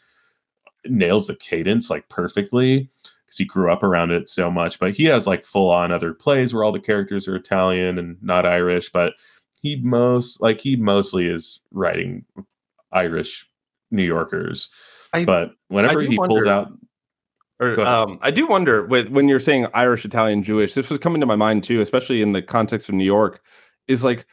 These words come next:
Speaker 2: those are three subcultures in New York that, like, quote unquote, had to earn the right to be white. Like, all three of them now are very much considered in, like, American context as, like, white people, but, like, all three of them, when they first got here,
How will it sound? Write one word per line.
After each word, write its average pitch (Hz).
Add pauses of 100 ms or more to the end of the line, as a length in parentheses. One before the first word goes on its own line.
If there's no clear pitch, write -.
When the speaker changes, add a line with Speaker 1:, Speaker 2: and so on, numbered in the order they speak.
(360)
Speaker 2:
those 160
are 214
three 123
subcultures 117
in 107
New 98
York 95
that, -
like, 95 (340)
quote 117
unquote, 123
had 107
to 90
earn 101
the 120
right 107
to 104
be 101
white. 92 (200)
Like, 104
all 143
three 151
of 135
them 127
now 113
are 98
very 107
much 107
considered 113
in, 92
like, 104
American 107
context 98
as, 82
like, 87
white 113
people, 90
but, 85
like, 92 (220)
all 156
three 160
of 147
them, 123
when 123
they 127
first 139
got 147
here, 107